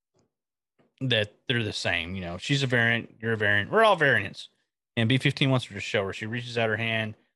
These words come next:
and you can see, like, B fifteen closes her eyes, and it's,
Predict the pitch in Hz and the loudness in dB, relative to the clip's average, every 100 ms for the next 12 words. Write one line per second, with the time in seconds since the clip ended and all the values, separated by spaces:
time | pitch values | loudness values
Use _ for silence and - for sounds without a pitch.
0 | _ _ _ - 107 104 101 95 92 _ | _ _ _ -6 -4 -2 -4 -6 -10 _
1 | _ _ _ _ _ _ _ _ _ _ | _ _ _ _ _ _ _ _ _ _
2 | _ _ _ _ _ _ _ _ _ _ | _ _ _ _ _ _ _ _ _ _
3 | _ _ 131 135 123 110 - 147 139 135 | _ _ -2 0 -2 -4 0 2 4 2
4 | 113 110 113 160 165 160 160 135 131 123 | 0 -2 -4 -2 -2 -2 -2 0 0 0
5 | 107 101 98 95 95 90 95 95 104 - | -2 -2 0 0 -2 -6 -12 -6 -8 -8
6 | - | -16